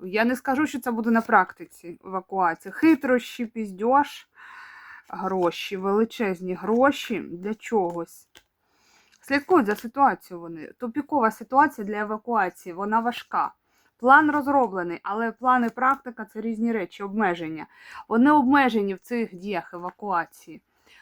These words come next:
Добре, людям, людям буде запропонований варіант кудись виїхати. Запропонують щось.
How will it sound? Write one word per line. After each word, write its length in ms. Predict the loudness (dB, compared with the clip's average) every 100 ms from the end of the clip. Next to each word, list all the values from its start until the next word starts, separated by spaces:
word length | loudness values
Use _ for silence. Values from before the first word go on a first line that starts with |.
| -4
Добре, 380 | 4 4 4 0
людям, 440 | 0 2 0 0 -2
людям 380 | 0 2 2
буде 200 | 2 0
запропонований 760 | 0 0 -2 0 4 6 4 2
варіант 540 | -2 0 2 2 -2 _
кудись 320 | -14 -14 -14
виїхати. 720 | -10 -8 -8 -14 -20 _ _ _ _ _ _ _ _ _
Запропонують 920 | 0 0 2 0 2 4 4 0 -4
щось. 440 | -12 -20 -20 _